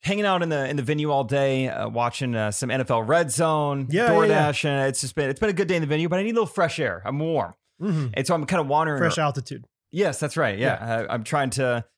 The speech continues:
Speaker 1: find some fresh air. I'm wandering around the venue. I find this exit, uh, out by the lobby. And it, like, it sounds kinda loud outside. Like, I think this opens up to, like, a street or something. It's like,
Speaker 2: Okay.
Speaker 1: "Okay, I'll come out here."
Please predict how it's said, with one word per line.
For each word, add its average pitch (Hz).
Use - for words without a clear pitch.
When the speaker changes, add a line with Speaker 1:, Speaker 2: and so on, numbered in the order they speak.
Speaker 1:
find 151
some 151
fresh 143
air. 127
I'm 120
wandering 135
around 117
the 107
venue. 110
I 110
find 131
this 113
exit, 139
uh, -
out 113
by 123
the 113
lobby. 120
And 123
it, -
like, 120
it 123
sounds 180
kinda 160
loud 123
outside. 104
Like, 117
I 160
think 202
this 180
opens 151
up 156
to, 147
like, 123
a 117
street -
or 117
something. 101
It's 147
like, -
Speaker 2:
Okay. 147
Speaker 1:
"Okay, 143
I'll 104
come -
out 110
here." 113